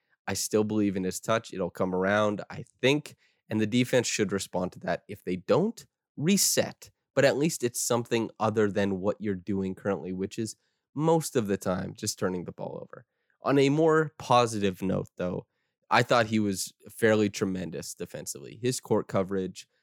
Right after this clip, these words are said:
his ability to solve problems defensively that other players are making, like, they are making mistakes, and Pascal is erasing them. It is happening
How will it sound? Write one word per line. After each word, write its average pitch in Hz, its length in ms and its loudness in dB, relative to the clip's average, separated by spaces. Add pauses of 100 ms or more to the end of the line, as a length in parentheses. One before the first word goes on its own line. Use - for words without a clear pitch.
(120)
his 120 160 2
ability 113 440 4
to 98 460 -4
solve 95 440 -2
problems 92 340 -4
defensively 92 680 -6 (260)
that 104 180 2
other 110 240 4
players 104 440 2
are 98 60 0
making, 107 460 -4 (220)
like, 104 320 -4
they 110 180 2
are 110 140 4
making 101 540 -2
mistakes, - 540 -10
and 98 160 -10
Pascal 101 640 -4
is 95 240 -10 (360)
erasing 98 600 -2
them. - 160 -16 (460)
It 110 100 2
is 117 140 2
happening 107 580 2